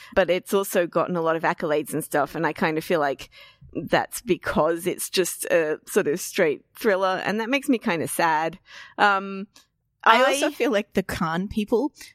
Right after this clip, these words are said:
Speaker 2: you know, the wealthiest people in the world, probably felt a bit guilty watching it, but that might just be me.
Speaker 1: I also think that it's worth letting people know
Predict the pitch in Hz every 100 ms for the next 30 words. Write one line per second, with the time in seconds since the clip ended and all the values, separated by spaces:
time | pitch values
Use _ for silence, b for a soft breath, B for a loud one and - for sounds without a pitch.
0 | _ _ 202 170 143 180 170 160 151 -
1 | 214 151 - 214 180 180 175 147 175 -
2 | 185 180 180 170 175 170 - 160 - 294
3 | 381 _ b b _ - - 349 349 349
4 | 226 196 185 _ _ - 165 156 _ -
5 | - 151 143 - - - 233 262 269 254
6 | 226 - 202 185 - 185 131 - 190 -
7 | 196 175 190 - - 185 175 180 196 170
8 | 185 160 165 160